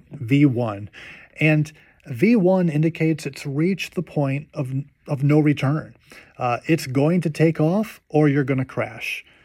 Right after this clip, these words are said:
You can't slow down. You can't put on the brakes. And so the pilot has to make the decision. Are we gonna stop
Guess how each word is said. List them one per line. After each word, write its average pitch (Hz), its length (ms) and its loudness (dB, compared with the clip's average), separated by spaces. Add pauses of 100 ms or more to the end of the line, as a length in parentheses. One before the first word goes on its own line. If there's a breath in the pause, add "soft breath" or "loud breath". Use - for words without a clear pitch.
(220 soft breath)
You 127 240 0
can't 156 380 -2
slow 175 240 2
down. 165 260 2
You 123 100 -2
can't - 400 -4
put 165 140 0
on 165 180 2
the 160 80 2
brakes. - 560 -4 (460 loud breath)
And 147 100 -6
so 165 100 2
the 147 100 0
pilot 180 440 0
has 160 260 -2
to 175 100 -2
make 160 260 0
the 160 80 -6
decision. 147 560 -2 (260)
Are 135 100 -2
we 131 120 -2
gonna 147 180 0
stop 170 500 -4